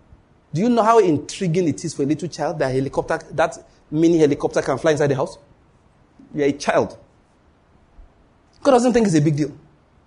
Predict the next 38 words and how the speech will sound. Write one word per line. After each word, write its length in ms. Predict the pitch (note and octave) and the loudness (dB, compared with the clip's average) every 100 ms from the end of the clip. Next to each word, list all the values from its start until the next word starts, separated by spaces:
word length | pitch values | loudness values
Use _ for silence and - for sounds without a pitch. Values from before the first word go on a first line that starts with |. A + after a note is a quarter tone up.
| _ _ _ _ _ - | _ _ _ _ _ -10
I 60 | |
said 120 | - A3 | 0 2
something 200 | G#3+ G3+ | 4 4
some 120 | D#3+ | 4
time 160 | F3 | 4
ago. 280 | D#3+ C#3+ D#3 - _ - | 2 0 -4 -10 _ -2
That's 220 | D#3 C3 - - - _ | -2 -2 -14 -20 -20 _
two 100 | - | -2
weeks 100 | D#3+ | 0
ago 140 | C#3 C3+ | 0 0
again 280 | B2 B2+ | -2 -6
here. 180 | A#2 G#2+ - _ _ _ _ _ _ _ - | -6 -8 -8 _ _ _ _ _ _ _ -6
I 80 | |
said, 340 | D#3+ F#3 E3 C#3+ | 0 0 2 0
"Don't, 500 | C#4+ D#4+ B3 A#3+ - - E3+ | 4 4 4 -2 -10 -4 0
don't 200 | C4+ D4 | 2 2
let 180 | A3+ | -2
it 120 | A3+ - | -4 -4
cross 240 | G#3 - | -6 -2
your 80 | D#3+ | 0
mind 180 | D#3+ E3 | 0 0
for 80 | |
one 160 | C#3 D3+ | -2 -2
second." 480 | D3 D3 - - - _ _ _ _ _ _ _ - | -2 -6 -6 -14 -16 _ _ _ _ _ _ _ -8
Because 160 | D#3 | -2
they 80 | E3 | 0
hear 140 | D#3 A3 | 2 0
things 260 | A3 G3 | 0 -4
like, 300 | F3+ E3 - - _ _ _ _ _ | -4 -4 -6 -20 _ _ _ _ _
"Christians 480 | - F#3+ F#3 G3+ F#3 | -6 -6 -6 -8 -6
are 120 | D#3 | -8
praying. 400 | C3+ F3 F#3 D3+ - | -8 -4 -4 -4 -10
Mark 220 | C3+ D#3 | -10 -10
Zuckerberg 440 | - F#3+ F#3+ G3+ E3+ | -6 0 0 2 0
is, 240 | D3+ D3 | -2 -2
is 140 | D3 | -4
building 340 | C3+ E3 F3+ F3+ | -2 -2 0 0
Facebook." 520 | - D#3+ C3+ C3+ - | 2 0 -2 -8 -12